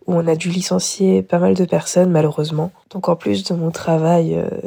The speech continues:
qui était déjà assez intense à ce moment-là, j'ai dû faire d'autres tâches aussi qui n'étaient pas dans mes tâches habituelles, dont je n'avais pas forcément de formation, par exemple une formation d'ergonomie,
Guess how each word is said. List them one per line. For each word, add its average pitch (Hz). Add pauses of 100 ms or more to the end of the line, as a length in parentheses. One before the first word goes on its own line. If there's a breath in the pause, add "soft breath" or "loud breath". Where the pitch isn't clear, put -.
qui -
était 185
déjà 175
assez 170
intense 180
à 165
ce -
moment-là, 170 (760 soft breath)
j'ai 170
dû 165
faire 170
d'autres 185
tâches 180
aussi 190
qui -
n'étaient 165
pas 165
dans 160
mes 170
tâches 180
habituelles, 196 (520 loud breath)
dont 175
je 170
n'avais 165
pas 175
forcément 170
de 175
formation, 175 (580)
par 147
exemple 165
une 180
formation 170
d'ergonomie, 175